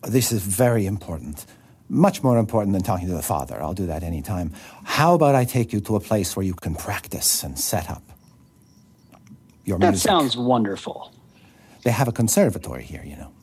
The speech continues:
Speaker 2: Oh.
Speaker 1: And, uh, then she notices Evelyn, your companion for the first time, small, small little Evelyn, and she, and then her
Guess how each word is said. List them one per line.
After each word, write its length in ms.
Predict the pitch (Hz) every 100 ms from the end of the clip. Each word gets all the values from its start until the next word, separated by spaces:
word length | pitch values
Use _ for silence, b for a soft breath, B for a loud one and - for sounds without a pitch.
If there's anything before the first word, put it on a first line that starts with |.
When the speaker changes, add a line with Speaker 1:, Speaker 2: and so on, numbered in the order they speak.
| _ _ _ _ _ _ _ - -
Speaker 2:
Oh. 880 | 113 110 190 - 220 180 98 - - - _ _ _ _ - B B B B B
Speaker 1:
And, 180 | 143 151
uh, 200 | 139 135 -
then 300 | 135 170 262
she 140 | - 165
notices 500 | 156 151 135 127 110
Evelyn, 540 | 127 143 107 90 117 - -
your 260 | 104 90 95 - - - - -
companion 440 | 110 95 131 117 95
for 80 |
the 80 | 95
first 240 | 87 80 -
time, 240 | 80 107
small, 440 | - 87 90 85 - _
small 260 | - 90 98
little 180 | 101 110
Evelyn, 380 | 101 90 92 87
and 140 | 104
she, 320 | - 101 95 B B B B
and 160 | - 151
then 160 | 139 131 -
her 160 | 139